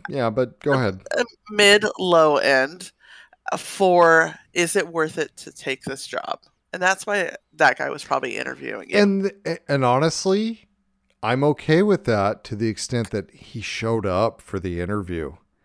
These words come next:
Speaker 2: Absolutely.
Speaker 1: Why are you talking to me and committing to an interview only to not show up and have your phone go straight to voicemail?
Speaker 2: Um, that's actually, uh, I would say a Gen Z,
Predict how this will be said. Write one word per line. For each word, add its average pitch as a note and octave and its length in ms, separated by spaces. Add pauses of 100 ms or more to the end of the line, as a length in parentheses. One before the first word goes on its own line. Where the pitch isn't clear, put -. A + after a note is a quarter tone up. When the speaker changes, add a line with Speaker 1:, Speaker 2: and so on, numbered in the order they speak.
(240)
Speaker 2:
Absolutely. - 560
Speaker 1:
Why B2+ 240
are G3 200
you E3+ 160
talking C#3+ 480
to B2+ 100
me G#2+ 200
and G2+ 120
committing A2+ 440
to G#2+ 160
an G2+ 100
interview F#2+ 640 (360)
only A2 300
to - 180
not G2 600
show G2+ 380
up F2 340
and F2+ 560 (480)
have F#2 240
your F#2 100
phone F#2+ 300
go F2+ 120
straight F2+ 280
to F2+ 80
voicemail? E2+ 560 (960)
Speaker 2:
Um, F3 440 (120)
that's G3 320
actually, E3+ 640
uh, C#3+ 600 (680)
I - 160
would D3 160
say D3 200
a C#3 40
Gen C#3+ 300
Z, C3 480